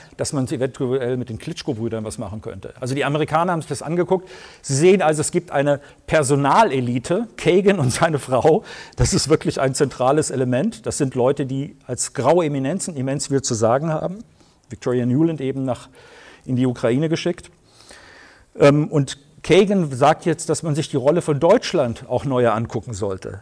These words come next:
Er hat daran erinnert, dass wir vergessen hatten, dass die nato gegründet wurde, wie der erste britische Generalsekretär, ist das, glaube ich, bei der nato, sagte,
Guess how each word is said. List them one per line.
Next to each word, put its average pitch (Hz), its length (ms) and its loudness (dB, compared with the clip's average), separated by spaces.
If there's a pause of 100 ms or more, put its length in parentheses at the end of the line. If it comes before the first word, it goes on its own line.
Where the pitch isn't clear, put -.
Er 127 120 2
hat 151 120 2
daran 147 220 2
erinnert, 170 380 -2
dass 151 160 -2
wir 156 80 -2
vergessen 165 500 2
hatten, 135 320 -4
dass 131 160 -6
die 143 100 -4
nato 160 420 0
gegründet 135 520 -2
wurde, 113 380 -4 (100)
wie 135 340 -4
der 139 140 0
erste 139 560 -2 (320)
britische 135 600 -2 (680)
Generalsekretär, 131 800 -4
ist 143 120 -6
das, 139 100 -10
glaube 135 180 -6
ich, - 80 -16
bei 135 80 -6
der 127 140 -4
nato, 123 260 -6
sagte, 131 480 -4